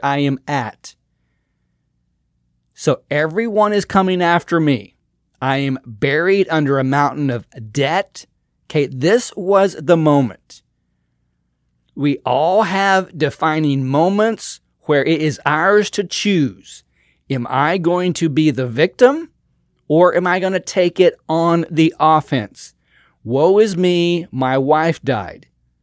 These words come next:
Yes, it was very painful. It was a very hard time, but life goes on and we have to pick ourselves up. Because remember, with God, all things are possible.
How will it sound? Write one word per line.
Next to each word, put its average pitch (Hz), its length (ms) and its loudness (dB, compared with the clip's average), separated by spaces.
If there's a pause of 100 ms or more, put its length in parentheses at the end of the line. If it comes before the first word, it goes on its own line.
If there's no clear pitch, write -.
(120)
Yes, 139 520 2
it 143 60 2
was 123 220 -2
very 143 440 -2 (840)
painful. 214 680 0 (180)
It 143 80 -4
was 127 180 0
a 127 140 2
very 131 300 -2
hard 123 320 0
time, 190 480 0 (340)
but 147 200 0
life 151 440 0
goes 160 300 2
on 160 400 0
and 139 120 -4
we 139 140 -2
have 147 200 -2
to 165 100 0
pick - 260 -2
ourselves 135 420 2
up. 131 280 0 (1040)
Because 147 500 0
remember, 160 600 2 (1400)
with 151 360 -2
God, 160 600 2 (500)
all 151 400 6
things 147 500 0
are 127 120 0
possible. 147 720 -2